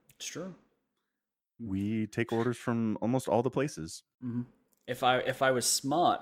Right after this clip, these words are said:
Speaker 1: I would have set up a, a, uh, discount code that people could use for Christmas. Um, except I've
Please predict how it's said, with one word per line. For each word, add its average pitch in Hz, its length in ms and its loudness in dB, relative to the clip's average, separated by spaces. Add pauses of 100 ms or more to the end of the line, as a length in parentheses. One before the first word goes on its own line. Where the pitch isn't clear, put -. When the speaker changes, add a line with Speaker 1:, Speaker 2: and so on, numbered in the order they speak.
(100)
Speaker 1:
I 113 120 0
would 110 160 0
have 104 120 -10
set 117 160 0
up 107 240 -2
a, 101 420 -2
a, 98 480 -6
uh, 92 320 -10 (640)
discount 117 440 -4
code 101 200 -8
that 78 120 -16
people 101 240 -16
could 95 220 -20
use 92 200 -16
for - 120 -16
Christmas. 113 520 -14 (760)
Um, 101 520 0 (1080)
except 127 320 -6
I've 113 280 -2